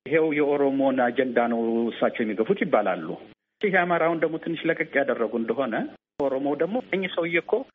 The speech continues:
የኢትዮጵያን አጀንዳ ነው የያዙት» ይላል። ከነጭራሹም ብዙ ተቃውሞ ያለባቸው የጠቅላይ ሚኒስትር አብይና አቶ ለማ ኢትዮጵያዊነት ሱስ ነው ወይንም ሞተንም ቆመንም ኢትዮጵያዊ ነን የሚለውን አጀንዳ ይዘው ሲመጡ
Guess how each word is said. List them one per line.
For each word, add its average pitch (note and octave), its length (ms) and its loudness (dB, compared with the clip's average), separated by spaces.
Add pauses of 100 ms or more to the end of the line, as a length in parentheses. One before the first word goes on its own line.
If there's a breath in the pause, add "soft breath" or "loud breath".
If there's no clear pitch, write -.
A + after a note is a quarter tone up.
(260)
የኢትዮጵያን D3+ 520 2
አጀንዳ B2 320 2
ነው A2+ 140 2
የያዙት» G#2 280 0
ይላል። F#2 260 0 (160)
ከነጭራሹም C#3 680 0 (100)
ብዙ F#4 180 -2 (100)
ተቃውሞ A#2+ 400 0
ያለባቸው G2+ 680 0 (480)
የጠቅላይ G#2 840 0
ሚኒስትር A#2 340 0
አብይና A2 460 0 (640)
አቶ G2+ 220 0
ለማ C#3+ 240 0 (520 loud breath)
ኢትዮጵያዊነት E3 640 0
ሱስ C#3+ 240 -2
ነው F#2+ 200 -4 (340)
ወይንም A#2 340 0
ሞተንም D3 380 0
ቆመንም D3 420 0
ኢትዮጵያዊ C#3+ 500 0
ነን B2+ 260 0
የሚለውን D#3+ 560 2
አጀንዳ C3+ 460 0
ይዘው A2+ 280 0
ሲመጡ A#2+ 360 -2